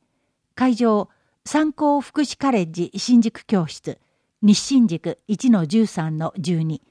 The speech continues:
日進宿昭和ビル二階。申し込み。電話で、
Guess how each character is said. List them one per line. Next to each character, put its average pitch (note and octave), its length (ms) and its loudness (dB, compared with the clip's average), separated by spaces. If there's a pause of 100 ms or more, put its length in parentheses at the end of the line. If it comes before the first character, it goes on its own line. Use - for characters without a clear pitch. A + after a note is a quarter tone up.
(280)
日 G3+ 180 4
進 C#4 280 0
宿 F#3 260 -2
昭 A#3 220 2
和 G#3+ 160 2
ビ F#3 160 -2
ル D3+ 200 -8
二 E3+ 160 0
階。 D3 300 -8 (640)
申 A3 160 6
し - 100 -8
込 G3+ 140 -2
み。 F#3+ 180 -6 (320)
電 C#4+ 220 2
話 C#4 140 0
で、 B3 180 -2